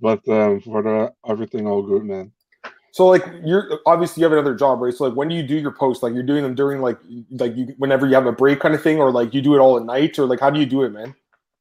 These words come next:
Speaker 1: Uh, you mean my posts on, on, on Twitter or what?
Speaker 2: Yeah, yeah,
Speaker 1: On
Speaker 2: and
Speaker 1: Inst-
Speaker 2: Instagram. Yeah, yeah, yeah.
Speaker 1: It, it depends, man. You know, I, um, normally when I'm at home or I'm not at work, and sometimes when I see something and I'm at work, I have to do it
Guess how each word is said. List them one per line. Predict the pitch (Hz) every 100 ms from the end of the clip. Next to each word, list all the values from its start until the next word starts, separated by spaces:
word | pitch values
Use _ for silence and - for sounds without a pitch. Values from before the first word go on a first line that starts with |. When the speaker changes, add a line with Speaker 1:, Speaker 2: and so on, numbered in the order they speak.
| _ _ _ _ _ _ _ _
Speaker 1:
Uh, | 98 101
you | 104 113
mean | 120 127 117 - -
my | 113 120
posts | - 131 123 -
on, | 117 123
on, | 127 113 117
on | 127 104
Twitter | - 165 151
or | 110 196
what? | 170
Speaker 2:
Yeah, | 175 165
yeah, | 160 143
Speaker 1:
On | - 147
Speaker 2:
and | 151
Speaker 1:
Inst- | 156 151
Speaker 2:
Instagram. | 156 120 113 120
Yeah, | 123 117
yeah, | 117 113 107 - -
yeah. | 107 113
Speaker 1:
It, | 143
it | 156
depends, | 151 147 143 135
man. | 120 110 113
You |
know, | 113 117 113
I, | 113 113 110
um, | 113 113 107 107 _ _ - - _ _ _ -
normally | 151 180 175 156
when | 147 139
I'm | 135
at | 123
home | 113 127 139 135 135 143
or | 127 120 120
I'm | 117
not | 127
at | 123 107
work, | 107 123 127 123
and | 107
sometimes | 143 127 131 123 117
when | 117
I |
see | 104 147 127
something | - 123 123 123
and | 117
I'm | 117
at | 117 113
work, | 117 120 120 120
I | 127
have | 110 107
to | 123
do | 123 123 117
it | 110